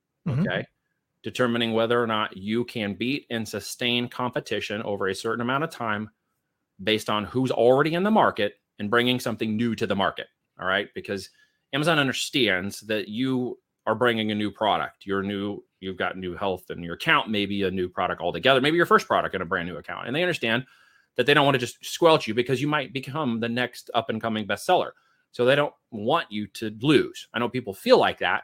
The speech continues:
Speaker 2: at times with Amazon. They don't want you to lose. So what they've done is they've gone and literally got an engineering team at every level within Amazon's node base. And they basically have pulled together literally anywhere between fifty to a hundred bots. This is public information. They've got it on their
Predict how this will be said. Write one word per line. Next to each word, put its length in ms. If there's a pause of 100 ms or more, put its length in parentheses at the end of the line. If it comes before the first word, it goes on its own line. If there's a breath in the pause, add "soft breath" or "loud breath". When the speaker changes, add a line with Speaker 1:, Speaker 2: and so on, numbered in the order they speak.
Speaker 2:
at 120
times 260
with 120
Amazon. 420
They 140
don't 200
want 240
you 80
to 80
lose. 360 (420)
So 160
what 180
they've 220
done 440 (320)
is 220
they've 240
gone 300
and 120
literally 440
got 240
an 180
engineering 540
team 300
at 80
every 260
level 560
within 360
Amazon's 540
node 300
base. 340
And 160
they 100
basically 540
have 140
pulled 180
together 440 (400 soft breath)
literally 340
anywhere 220
between 240
fifty 280
to 140
a 40
hundred 360
bots. 300
This 180
is 60
public 380
information. 540
They've 160
got 200
it 80
on 160
their 200